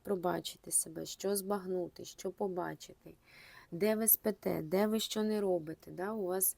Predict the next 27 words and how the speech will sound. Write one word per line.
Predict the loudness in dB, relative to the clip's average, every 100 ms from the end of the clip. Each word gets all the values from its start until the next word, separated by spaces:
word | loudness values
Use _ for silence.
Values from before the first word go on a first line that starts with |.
| -6 -20 -20 -16 -2
ви | 4
от | 6 4 4
можете | 0 0 0 -2
бути | -2 -2 0
навіть | 2 4 2 -2 -16 _
<clears throat> | _
на, | 8 8 6 6 6 4 2
на | 0 2
сьогодні, | 2 0 2 2 2 -2 -6 -20 -20 _
бути | -4 0 0
в |
такому | 2 -2 0 0 0 0 -4 _ -20 -20 _ 4
стані, | 6 6 6 6 6
коли, | 2 -2 0
знаєте, | 0 -2 0 0
як | 0 2
струна. | 2 2 0 0 -2 -8 _ _ _
От | -6 -4
хтось | 2 4
щось | 4 0 0 0
каже, | 0 0 0
ніби | 0 0 0
незначне, | 2 2 2 -2 -4 -2 -2 -2
а | -2
вас, | 2 2 2
як, | 0 -2
знаєте, | -4 -4 -8